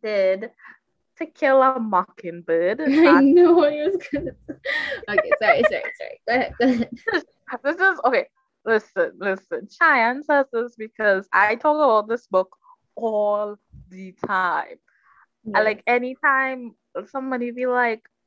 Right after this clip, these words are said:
Speaker 1: like, anytime the word book come out, somebody, I'm like, "To Kill a Mockingbird, you're talking about?"
Speaker 2: <laughs>
Speaker 1: Like, this is one of my favorite books, like, all-time favorite books. Um, and so that's why I chose this book, partly because I read it already,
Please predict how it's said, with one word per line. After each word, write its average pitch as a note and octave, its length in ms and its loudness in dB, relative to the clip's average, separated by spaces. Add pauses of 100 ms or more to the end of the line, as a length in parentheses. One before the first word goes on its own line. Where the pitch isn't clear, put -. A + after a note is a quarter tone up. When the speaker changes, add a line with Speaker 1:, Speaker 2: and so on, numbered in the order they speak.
(180)
Speaker 1:
like, A3+ 180 0
anytime C4+ 380 0
the D4 80 -4
word B3 280 2 (120)
book - 180 4 (340)
come D4 220 2
out, F3+ 240 -4
somebody, B3+ 260 -4 (140)
I'm A#3+ 120 4
like, A#3 140 0
"To E4 80 -4
Kill F4 180 0
a E4+ 60 2
Mockingbird, B3+ 440 -6
you're C#4 60 -6
talking D4 180 -4
about?" D4+ 340 -8
Speaker 2:
<laughs> C4 340 -4 (400)
Speaker 1:
Like, A#3 260 -12 (200)
this D4+ 120 -2
is D#4 200 -6
one B3 280 4
of C4+ 160 -2
my B3 260 0
favorite A#3+ 520 -4 (100)
books, G3+ 240 -4 (720)
like, F#3+ 160 -14 (260)
all-time F#3 520 0
favorite E3 300 -8
books. - 240 -6 (480)
Um, G3+ 340 4
and G3+ 200 -4
so A#3 120 -2
that's A3+ 240 2
why C4 320 4
I A3+ 80 0
chose C4 340 -4
this C4+ 380 -4
book, G#3+ 220 -4 (460)
partly G3+ 340 -6
because A#3+ 420 -12
I A#3+ 80 -2
read F#3+ 200 -4
it F#3 180 -10
already, G#3+ 460 -4